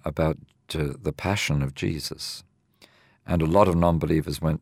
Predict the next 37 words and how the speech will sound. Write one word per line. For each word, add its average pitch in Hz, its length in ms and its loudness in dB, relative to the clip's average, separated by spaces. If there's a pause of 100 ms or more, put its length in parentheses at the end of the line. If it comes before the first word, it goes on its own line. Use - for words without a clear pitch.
(120)
to - 140 -8
see 127 300 4
that, - 280 -2
and, 87 280 0
and 87 260 -2
what - 220 2
they 98 120 2
would 82 140 0
have 76 140 -2
seen 90 420 4
very 80 220 2
graphically - 1000 -2 (420)
would, - 480 2
was 90 340 2
the - 120 -4
suffering - 920 0
of - 180 -6
the - 80 -2
cross. - 720 -8 (640)
They 87 200 2
had 87 180 2
a 82 60 4
visual 78 1080 2 (300)
impression 90 1080 0
of - 220 -2
that. 67 380 -4 (540)
But 101 360 2
of 95 120 2
course, 113 300 2
they 98 160 2
couldn't 131 400 -2
understand 87 640 2
the 78 60 2
meaning 101 400 4
of 78 140 -6
the - 100 -8
cross. - 640 -10